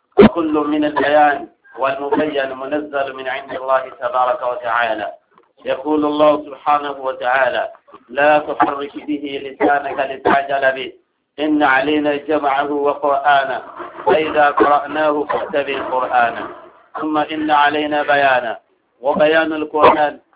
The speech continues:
يكون في السنة التي أنزلها الله تعالى على نبيه، ولولا بيان السنة للقرآن ما عرفنا كثيرا من الأحكام، كتوجيه النبي صلى الله عليه وسلم إجمال الآية:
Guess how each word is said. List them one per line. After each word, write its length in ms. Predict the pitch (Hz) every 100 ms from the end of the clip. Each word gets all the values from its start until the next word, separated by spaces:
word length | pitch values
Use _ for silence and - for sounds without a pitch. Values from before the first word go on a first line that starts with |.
| _ _ -
يكون 460 | 143 - 165 160 156
في 120 | 160
السنة 540 | 156 - 151 - - 160
التي 640 | 151 156 156 156 147 139 147
أنزلها 500 | 160 151 156 151 147
الله 420 | 147 151 151 151 151
تعالى 420 | 147 139 143 143
على 380 | 139 139 135 135
نبيه، 420 | 131 127 120 113 110 98 _ _ _ _
ولولا 600 | 120 131 151 165 165 160
بيان 440 | 160 156 160 160 156
السنة 520 | 156 - 160 156 156 151
للقرآن 840 | 151 151 147 151 151 156 151 143 - _ _
ما 180 | 143 170
عرفنا 540 | 156 151 165 160 151
كثيرا 480 | 147 - - 170 156
من 220 | 151 151
الأحكام، 840 | 147 147 - - - 147 135 - - _ _ _ _ _ _ _ _ _ - - 160
كتوجيه 500 | 156 165 156 156 170
النبي 640 | 165 151 156 160 165 160 -
صلى 220 | - 160 160
الله 340 | 160 156 151
عليه 160 | 147 143
وسلم 520 | - - 156 151 143
إجمال 440 | 147 139 147 160 160
الآية: 600 | 151 156 165 156 143 120